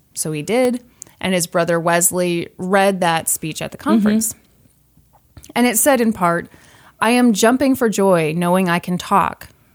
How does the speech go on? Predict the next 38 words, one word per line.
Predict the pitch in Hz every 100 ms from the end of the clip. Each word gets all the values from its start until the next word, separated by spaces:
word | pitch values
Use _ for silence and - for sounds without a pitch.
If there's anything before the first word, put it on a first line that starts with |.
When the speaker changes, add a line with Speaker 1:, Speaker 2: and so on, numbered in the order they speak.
| -
Speaker 1:
but | 185 247 214
don't | 320 392
minimize | 233 262 233 170 160 -
how | 233 233
humiliating | - 214 214 233 226 180 160 165
it | 156 -
can | 170
be | 160 156 156 - _ _ -
to | 240
know | 220 226
people | - 277 240
jump | 202 202 233
to | -
the | 220
conclusion | 220 208 - 208 208 170 156 156 190 -
that | 190
I | 190
am | 185 180
mentally | 175 180 170 170
disabled." | 156 147 143 - - - - _ _ _ _ 208
Speaker 2:
Hmm. | 208 233 170 139 156 _ _ _ _ _ _ _ _ _ _ - -
Speaker 1:
So, | - 233 220 220 - _ _ _ -
I |
mean, | 226 220
really | 320 403 349
sad. | 440 185 160 156 -
There's | 180 185 185
this | 208 190
fully | - 214 220 226
functioning | 226 185 - 196 185
brain | 190 220 190 175
Speaker 2:
Absolutely, | 165 220 - 170
Speaker 1:
in | 196
this | 190
Speaker 2:
yeah. | 175
Speaker 1:
body | 175 175 180
that | 170 180
just | 185 -